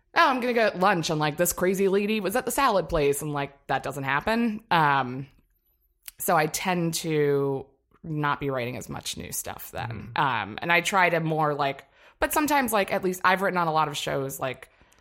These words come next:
Speaker 1: where, I mean, I've written on a lot of topical shows, and therefore, like, you know, I have, I'm thinking and saying, we're talking about, like, what's happening in the world all day.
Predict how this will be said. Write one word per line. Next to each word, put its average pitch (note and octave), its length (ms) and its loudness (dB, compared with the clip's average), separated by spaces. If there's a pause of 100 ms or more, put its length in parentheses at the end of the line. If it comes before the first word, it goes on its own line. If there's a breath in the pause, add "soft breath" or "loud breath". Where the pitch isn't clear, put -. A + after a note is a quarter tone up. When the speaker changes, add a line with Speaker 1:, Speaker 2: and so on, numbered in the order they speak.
(200 soft breath)
Speaker 1:
where, C#3 440 0 (120)
I E3+ 60 -4
mean, D#3 240 -2
I've E3 120 2
written E3+ 140 0
on D#3+ 80 2
a - 20 2
lot C#3+ 140 2
of - 60 -14
topical C#3 400 -4
shows, - 440 -12
and C#3+ 180 -4
therefore, D3 420 -2
like, C3 320 -8 (360)
you D3 80 -8
know, G#2 220 -10 (280)
I D3+ 100 2
have, D3+ 320 0
I'm D#3 120 2
thinking F3 420 0
and C#3+ 140 -2
saying, C#3+ 460 -2 (240)
we're F#3+ 160 0
talking F3+ 420 -2
about, C#3 200 -2
like, C3 120 -6
what's C#3+ 140 -6
happening C#3 320 -4
in B2+ 60 -8
the A#2+ 80 -8
world B2+ 340 -2
all F3 180 0
day. F#3 380 -4